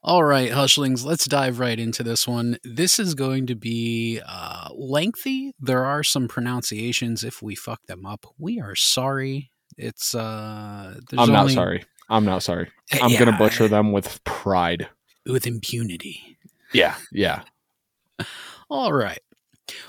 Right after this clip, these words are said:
Speaker 1: Well, the origins of Voodoo or voodoo is unknown, but its roots are attributed to Western Africa,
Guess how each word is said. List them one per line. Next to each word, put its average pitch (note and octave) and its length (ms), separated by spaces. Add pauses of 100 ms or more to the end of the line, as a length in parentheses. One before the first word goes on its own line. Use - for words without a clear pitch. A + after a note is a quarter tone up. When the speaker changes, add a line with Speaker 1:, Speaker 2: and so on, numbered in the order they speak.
(100)
Speaker 1:
Well, B3 120
the A3 80
origins C#3+ 520
of A2+ 120
Voodoo A#2 840 (380)
or A#2 260
voodoo B2+ 760 (420)
is C#3+ 300
unknown, A#2 680 (300)
but D#3 100
its D#3+ 160
roots B3 260
are D3 100
attributed A#2+ 580
to G#2+ 260
Western G2+ 460
Africa, - 560